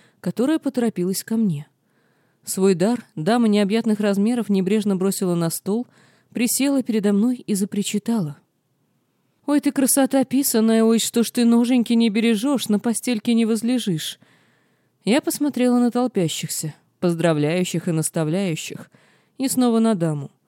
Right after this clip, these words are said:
У неё обнаружилась щетина и серые глаза. Мои собственные глаза увеличились в размере, но вопль рыжий я удержала.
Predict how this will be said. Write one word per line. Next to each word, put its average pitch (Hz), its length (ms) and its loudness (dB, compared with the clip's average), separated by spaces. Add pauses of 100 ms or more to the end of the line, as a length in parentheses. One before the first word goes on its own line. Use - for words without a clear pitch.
(500)
У 170 60 -2
неё 190 320 4
обнаружилась 247 680 -2
щетина 214 600 -2
и - 20 0
серые 196 360 -2
глаза. 180 440 -4 (640)
Мои 175 200 2
собственные 180 520 0
глаза 165 320 2
увеличились 170 580 -2
в 160 60 -2
размере, 165 500 0
но 175 140 2
вопль 175 300 0
рыжий 220 380 0
я 185 200 0
удержала. 175 600 -4